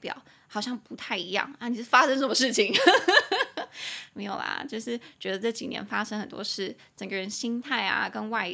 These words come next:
表也改变蛮多的。那我可能就会这样回他：我觉得说过去这两年我经历了很多事情，很多苦难，那我学到很多，也改变了很多。你可以这样说，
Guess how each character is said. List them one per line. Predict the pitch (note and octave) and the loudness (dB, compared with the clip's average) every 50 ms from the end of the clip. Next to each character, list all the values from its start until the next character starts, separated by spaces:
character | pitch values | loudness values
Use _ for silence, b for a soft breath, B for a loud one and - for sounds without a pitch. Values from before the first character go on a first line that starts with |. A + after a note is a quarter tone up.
| - F3+ - | -8 -12 -12
表 | _ - - - - - | _ -8 -8 -8 -10 -10
也 | - G3+ F#3+ | -10 -10 -8
改 | F#3 - - F3 | -6 -4 -6 -6
变 | F3+ - G3 F3+ | -6 -8 -10 -10
蛮 | - - - - - | -10 -12 -12 -14 -12
多 | - - F3+ F3 | -10 -8 -8 -6
的。 | E3+ - - - _ B B B B B B | -6 -8 -10 -12 _ B B B B B B
那 | C4+ C#4 | -2 -2
我 | C#4+ | -2
可 | - C4 | -2 -4
能 | G3+ | -4
就 | - G#3 | -2 -4
会 | G3+ G#3 | -4 -2
这 | G#3+ | -4
样 | G3+ F#3+ | -6 -6
回 | - - - - | -6 -8 -10 -6
他： | A3+ G#3 F#3 - | -4 -2 -2 -2
我 | - - - | -2 -6 -8
觉 | F3+ F3+ G3 | -6 -6 -6
得 | F#3+ G3+ | -6 -6
说 | G#3+ - A3 G#3+ | -6 -4 -6 -6
过 | G#3+ - A#3+ A#3 | -4 -4 -4 -4
去 | - A#3 | -4 -6
这 | A3+ A#3+ | -6 -4
两 | A3+ G#3 - A3+ | -6 -6 -6 -8
年 | A3 F#3 - - - - | -8 -8 -8 -8 -8 -8
我 | - - | -10 -8
经 | - - G#3+ A3 | -8 -6 -4 -4
历 | A3 G#3+ | -4 -4
了 | F#3+ G#3 | -4 -6
很 | A#3 F#3+ | -8 -8
多 | - - F#3+ F#3 F#3 | -8 -6 -6 -6 -4
事 | G3 - - A3+ | -4 -4 -6 -6
情， | - - - - - A#3+ | -6 -8 -10 -10 -10 -10
很 | A#3 F#3+ | -10 -8
多 | F#3+ F#3+ F#3+ | -6 -6 -8
苦 | F#3+ - - - F3+ F3+ - - | -8 -10 -10 -10 -10 -10 -6 -4
难， | E4+ F4 - - _ B B B B B B | -4 -4 -4 -6 _ B B B B B B
那 | - C#4 C4+ B3 A3 B B B | -4 -2 -2 -2 -4 B B B
我 | - G3 F#3+ | -8 -6 -6
学 | - - F#3+ F#3 - | -6 -6 -6 -4 -2
到 | - B3+ A3+ G#3 | 0 0 0 -2
很 | - A3+ - - - | -4 -8 -12 -12 -8
多， | - F#3+ G3 G3+ F#3+ - | -6 -4 -4 -4 -4 -4
也 | - F#3+ | -4 -6
改 | F#3 - A3 - | -6 -6 -6 -6
变 | - G#3 F#3+ F3+ | -6 -6 -6 -6
了 | F#3 G3+ | -8 -12
很 | A3 - - - | -14 -16 -16 -12
多。 | - F3 - - - - _ _ _ _ | -10 -8 -8 -8 -10 -14 _ _ _ _
你 | - F#3+ | -8 -4
可 | A3 | -4
以 | A#3 | -2
这 | A3 G#3 | -2 -2
样 | G3+ F#3+ | -4 -4
说， | - F#3+ E3 - | -4 -6 -6 -6